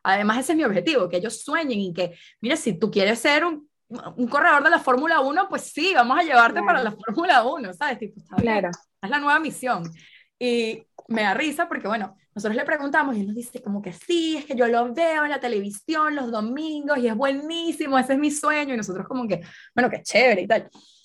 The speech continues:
Speaker 1: Este, volvemos a la, como un par de semanas después, ah, y ese día, disculpa, esta es parte importante del cuento, la que estaba conmigo es una economista.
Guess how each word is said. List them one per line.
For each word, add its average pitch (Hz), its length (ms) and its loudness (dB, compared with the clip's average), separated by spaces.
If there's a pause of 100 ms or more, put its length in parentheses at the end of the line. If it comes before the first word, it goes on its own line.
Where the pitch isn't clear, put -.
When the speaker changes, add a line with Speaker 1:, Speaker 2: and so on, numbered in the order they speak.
(180)
Speaker 1:
Este, 214 580 2 (400)
volvemos 190 500 2
a 269 60 4
la, 233 280 4 (340)
como 180 200 -6
un 175 80 -6
par 208 140 6
de 240 80 4
semanas 226 380 2
después, 262 340 2
ah, 214 160 2
y 208 100 2
ese 269 200 0
día, 269 360 0 (120)
disculpa, 175 440 -8
esta 175 200 -10
es - 40 -12
parte 190 180 -4
importante 170 400 -6
del 180 80 -8
cuento, - 240 -6 (320)
la 226 120 2
que 147 80 0
estaba 196 280 2
conmigo 262 560 4 (140)
es 214 120 4
una 190 160 2
economista. 196 640 2